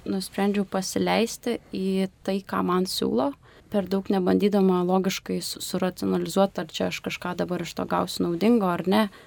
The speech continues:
kaip čia viskas vyks, bet tiesiog pasiduoti tai, į kur kviečia. Ir iš tiesų, visą laiką, kai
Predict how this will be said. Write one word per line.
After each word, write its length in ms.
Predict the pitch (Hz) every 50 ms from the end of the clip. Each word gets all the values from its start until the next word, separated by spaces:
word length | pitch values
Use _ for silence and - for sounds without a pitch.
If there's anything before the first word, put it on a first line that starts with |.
| - -
kaip 220 | - - 202 196 -
čia 140 | - 175
viskas 320 | 175 - - - 175 - -
vyks, 300 | 190 208 220 - - - -
bet 220 | 185 180 - -
tiesiog 340 | 185 185 - - 185 185 185
pasiduoti 640 | - 202 190 - - 175 - 190 196 196 - 185
tai, 180 | 185 - 190 190
į 220 | - - - 175 -
kur 220 | - 196 190 -
kviečia. 480 | - - 180 175 180 196 208 - 269 269 - _ - - - - - - - - - - -
Ir 460 | - - 196 196 190 190 190 190 185 196 190 185
iš 200 | - 208 190 -
tiesų, 320 | - 196 185 - - 254 254 233 -
visą 340 | - 202 196 202 - - 214
laiką, 200 | 214 233 - 226 214
kai 180 | - - 196